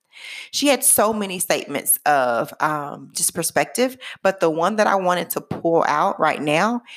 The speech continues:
is her stressing that it is our decision and we get to decide the relationship. And one thing she said was that we need to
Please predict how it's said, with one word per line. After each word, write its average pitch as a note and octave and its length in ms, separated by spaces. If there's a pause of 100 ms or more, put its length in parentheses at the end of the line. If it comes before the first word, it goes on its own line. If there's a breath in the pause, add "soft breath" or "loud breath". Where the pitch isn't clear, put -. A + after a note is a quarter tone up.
(260 loud breath)
is D#3 640 (240 loud breath)
her D#3 800
stressing B3 880 (320)
that - 160
it E3 120
is D#3+ 200
our F3 180
decision D#3+ 640
and D3+ 220
we D#3 100
get F3+ 220
to E3 100
decide D3 600
the D3 100
relationship. - 880 (420 loud breath)
And D#3 240
one F#3+ 180
thing A3+ 200
she G#3 200
said C#3+ 260
was D3 220
that D3+ 160
we D3+ 100
need D#3+ 280
to - 180